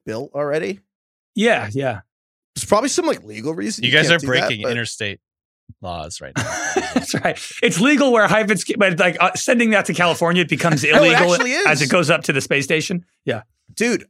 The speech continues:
Speaker 1: you're not kidding. On the FanDuel website, they have, like, this whole explainer they had to build for the Super Bowl because, you know, it's like, you, like, whether you can bet on, like, the coin toss or not depends on local state laws.
Speaker 3: Mm.
Speaker 2: Oh,
Speaker 1: So
Speaker 2: wow.
Speaker 1: betting on, they literally, here, wait, they literally have, like, an explainer thing.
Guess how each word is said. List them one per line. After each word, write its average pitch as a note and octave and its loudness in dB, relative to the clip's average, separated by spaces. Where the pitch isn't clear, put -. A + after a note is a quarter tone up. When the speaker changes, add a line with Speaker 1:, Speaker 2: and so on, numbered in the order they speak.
Speaker 1:
you're D#3+ -4
not A3+ -2
kidding. A#3 -2
On F#3 0
the F3+ -4
FanDuel G3+ -2
website, D#3+ -4
they A#2 -10
have, B2+ -6
like, C3 -6
this A#2+ -10
whole C3+ -4
explainer B2 -6
they G#2+ -8
had A2+ -6
to G#2+ -12
build A2 -12
for A2+ -16
the G#2 -16
Super - -8
Bowl F#2+ -16
because, A#2+ -2
you C3 -2
know, A2 -2
it's A2 -6
like, A#2 -2
you, C3 -8
like, C3+ -2
whether C3 -2
you C3+ -6
can C#3 -8
bet C#3+ 0
on, C3+ -2
like, B2 -6
the B2 -10
coin C#3 -6
toss G2+ -8
or A2 -8
not G2 -14
depends A#2 -8
on G#2+ -12
local G#2+ -10
state G#2 -8
laws. G#2 -8
Speaker 3:
Mm. A2 -6
Speaker 2:
Oh, D3 0
Speaker 1:
So B2+ 2
Speaker 2:
wow. B2 -4
Speaker 1:
betting E3 0
on, D#3 -4
they D#3+ -2
literally, F#3 -2
here, D3 -4
wait, C#3+ -4
they G#2+ -16
literally A#2+ -8
have, A#2 -6
like, A2+ -14
an A2 -14
explainer A#2 -10
thing. G2 -16